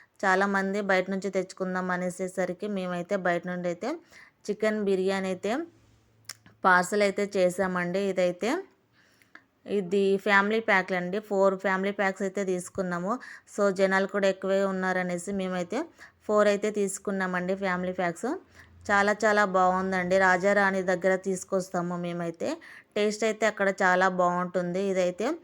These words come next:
ఫ్రై పీస్ చికెన్ బిర్యానీ అండి. So చాలా చాలా బాగుంటుంది రాజారాణి రుచుల్లో అయితే. మేమైతే తీసుకున్నాము చూడండి. ఇంకా చాలామంది ఉన్నామనేసి ఒక ట్వంటీ మెంబర్స్ దాకా ఉన్నామండి.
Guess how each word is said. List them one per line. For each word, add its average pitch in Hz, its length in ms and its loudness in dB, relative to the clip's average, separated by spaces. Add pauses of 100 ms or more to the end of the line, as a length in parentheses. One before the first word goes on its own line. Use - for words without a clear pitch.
(340)
ఫ్రై 208 240 2
పీస్ 226 300 -2
చికెన్ 202 340 -2
బిర్యానీ 190 400 0
అండి. 175 200 -2
So 196 220 -2
చాలా 180 360 0
చాలా 190 300 0
బాగుంటుంది 175 720 -2 (920)
రాజారాణి 185 640 4
రుచుల్లో 175 400 -2
అయితే. 165 260 -4 (500)
మేమైతే 208 460 -2
తీసుకున్నాము 196 720 -4
చూడండి. 180 460 -2 (540)
ఇంకా 196 160 -6
చాలామంది 196 640 2
ఉన్నామనేసి 185 600 -4
ఒక 190 160 -2
ట్వంటీ 185 360 -2
మెంబర్స్ 190 400 -4
దాకా 202 280 -2
ఉన్నామండి. 180 600 -2